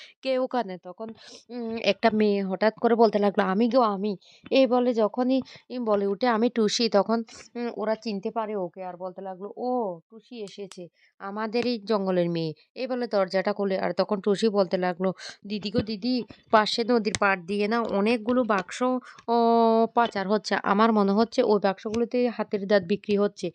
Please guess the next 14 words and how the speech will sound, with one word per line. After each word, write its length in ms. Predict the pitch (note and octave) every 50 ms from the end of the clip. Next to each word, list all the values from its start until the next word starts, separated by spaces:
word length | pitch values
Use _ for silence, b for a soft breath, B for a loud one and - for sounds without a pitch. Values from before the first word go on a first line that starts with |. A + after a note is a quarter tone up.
| B B B B B B
তোমাদেরকে 460 | _ G#3 G3+ G3+ G#3 F#3+ A3+ G#3 C4 C4
না 100 | C4 C4 -
একবার 300 | - - F3 - G3 F#3
যেতে 240 | F3+ G3 F#3+ F#3 - F#3
হবে 200 | G3 G#3+ F#3 G3+
ওখানে।" 340 | F3 D#3 - F3 E3 D#3+ D#3+ D#3 -
তখন 240 | E3+ E3+ - G3 G3+ G3+
ওরা 140 | G3 G3+ G3+
বলতে 240 | F#3 G3 F3+ E3+ F#3
লাগলো, 240 | F#3 F#3+ - F#3 F#3
"ঠিক 180 | F3+ A3 A3+ A3
আছে, 160 | G3+ - F#3+ F3+
তুমি 200 | - F#3 G#3 A3+
যাও, 220 | G3+ A3+ G#3 A#3